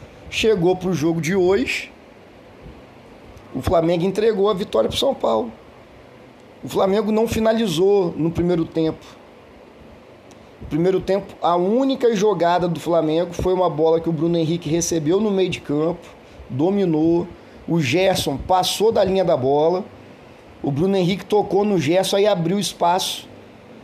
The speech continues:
Mas aí na hora de cruzar, o Bruno Henrique cruzou, a bola pegou no zagueiro do São Paulo.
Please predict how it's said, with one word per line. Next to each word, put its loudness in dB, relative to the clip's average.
Mas 0
aí 2
na 2
hora 4
de -4
cruzar, 2
o 2
Bruno 0
Henrique -2
cruzou, 0
a 2
bola 0
pegou 0
no 0
zagueiro 0
do -4
São -2
Paulo. -2